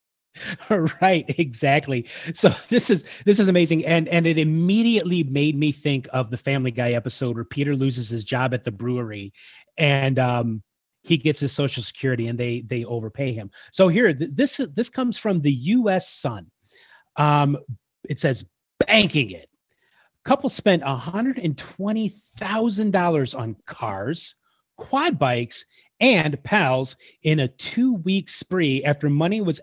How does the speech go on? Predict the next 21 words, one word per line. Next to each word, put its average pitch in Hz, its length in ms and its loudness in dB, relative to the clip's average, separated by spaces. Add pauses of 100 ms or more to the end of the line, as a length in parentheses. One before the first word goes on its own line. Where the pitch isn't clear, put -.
accidentally 147 800 -2
paid 123 460 -4
into 120 320 -10
their 107 240 -10
account. - 260 -20 (640)
A - 80 0
couple 320 280 2
splurged 226 520 0
cash 202 360 -4
on 156 300 -8 (480)
cars, 151 500 2
quad 220 300 0
bikes, 135 240 -2
and 151 100 -4
friends 196 280 0
after 156 200 -2
a 151 40 -6
hundred 233 220 -2
and 196 100 -4
twenty 190 260 -4
thousand 160 400 0